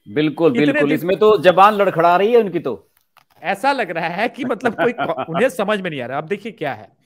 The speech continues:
Speaker 1: हाँ, हाँ।
Speaker 2: ये सुधाकर सिंह जी जो है वो आरजेडी में क्यों बड़े हो गए हैं, बड़े नेता हैं।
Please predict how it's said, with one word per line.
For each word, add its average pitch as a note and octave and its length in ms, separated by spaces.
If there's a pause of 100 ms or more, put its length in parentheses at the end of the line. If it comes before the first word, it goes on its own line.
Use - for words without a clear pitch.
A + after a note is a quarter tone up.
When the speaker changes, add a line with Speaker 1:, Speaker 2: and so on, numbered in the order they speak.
(380)
Speaker 1:
हाँ, A2 220
हाँ। F2+ 240
Speaker 2:
ये C#4 380
सुधाकर G3 540
सिंह B3+ 220
जी A#3+ 140
जो A#3 120
है G#3+ 140
वो A#3+ 440 (440)
आरजेडी F#3+ 640
में A#3 160
क्यों G3+ 380
बड़े D#3 220
हो A#2+ 160
गए A2+ 140
हैं, C#3+ 200
बड़े C#3+ 220
नेता A#2 280
हैं। A2+ 260